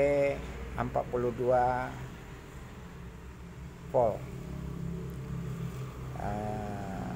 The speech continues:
kemudian untuk ke amplifier full range ini saya awali dengan ban pas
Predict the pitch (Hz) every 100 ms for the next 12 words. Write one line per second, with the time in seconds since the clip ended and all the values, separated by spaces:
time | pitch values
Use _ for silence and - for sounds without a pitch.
0 | - 123 127 131 127 135 143 156 - -
1 | 127 127 127 - 135 131 135 139 135 135
2 | - - 131 131 131 135 135 135 135 135
3 | 131 131 120 135 135 131 127 131 131 135
4 | 131 131 131 131 131 165 175 - - -
5 | - - - - - - - - - -
6 | 135 135 135 131 - 127 131 123 127 147
7 | 170 180 - 135 135 123 127 123 123 120
8 | 120 120 - - - - - - - -
9 | - - - - - - - - - -
10 | - - - - 123 123 120 117 107 -
11 | -